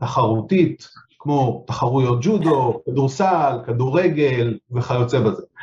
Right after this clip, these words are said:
זוהי פעילות ספורטיבית שהיא שייכת באמת ל-, הן למ-,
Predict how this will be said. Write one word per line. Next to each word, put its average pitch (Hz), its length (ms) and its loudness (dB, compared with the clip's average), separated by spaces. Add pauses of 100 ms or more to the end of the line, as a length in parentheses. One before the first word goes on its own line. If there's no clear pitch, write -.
(280)
זוהי 226 300 2
פעילות 180 340 2
ספורטיבית 165 680 0 (460)
שהיא 160 640 0
שייכת 208 520 2
באמת 170 580 0
ל-, 139 380 2 (420)
הן 208 180 2
למ-, 160 480 0